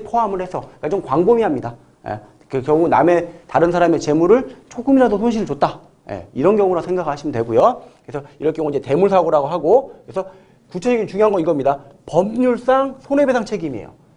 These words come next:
즉, 누가? 조합원이 책임을 져야 돼요. 그러니까 항상 저도 이제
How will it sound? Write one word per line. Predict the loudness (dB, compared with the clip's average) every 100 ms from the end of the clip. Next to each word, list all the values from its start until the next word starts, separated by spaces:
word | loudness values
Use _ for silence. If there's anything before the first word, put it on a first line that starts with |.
| _
즉, | -2 -2 -2 -20 _ _ _
누가? | -2 2 2 2 -12 _ _
조합원이 | -8 -2 -2 -2 -6 -8 -16 _ _ _ _ _ _
책임을 | -8 0 0 0
져야 | -4 -4
돼요. | -4 -10 -14 _ _ _ _ _
그러니까 | -10 -10 -6
항상 | -4 -2 -4
저도 | -2 0
이제 | 0 -2